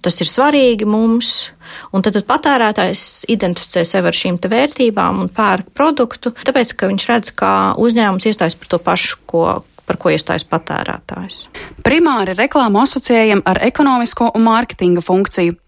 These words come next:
Speaker 2: taču reklāma veic arī sociālo funkciju.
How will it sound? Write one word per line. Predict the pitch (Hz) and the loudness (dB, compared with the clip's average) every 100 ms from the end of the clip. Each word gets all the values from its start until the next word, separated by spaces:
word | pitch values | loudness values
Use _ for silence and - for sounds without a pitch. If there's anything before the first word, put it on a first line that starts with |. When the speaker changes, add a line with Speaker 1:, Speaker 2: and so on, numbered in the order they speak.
| 190 | -4
Speaker 2:
taču | - 196 | 2 2
reklāma | 311 302 262 214 208 | 4 4 4 2 2
veic | 240 - | 0 2
arī | 226 196 | 0 0
sociālo | 214 214 190 170 170 | 0 0 0 2 0
funkciju. | 165 185 190 - 175 175 | 2 2 2 2 0 0